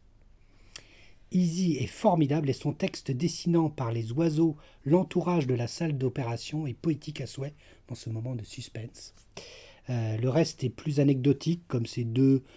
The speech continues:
furies blessées ne voulant pas lâcher une robe pour gagner une promotion,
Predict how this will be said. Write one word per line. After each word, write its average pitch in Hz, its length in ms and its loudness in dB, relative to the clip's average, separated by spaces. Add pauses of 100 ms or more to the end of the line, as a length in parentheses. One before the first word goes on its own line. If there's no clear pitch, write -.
(280)
furies 143 480 4
blessées 147 540 8
ne 139 100 8
voulant 120 260 4
pas 123 160 2
lâcher 127 280 0
une 123 120 4
robe 123 300 4 (100)
pour 120 160 -8
gagner 117 280 -2
une 117 120 -6
promotion, 135 640 -8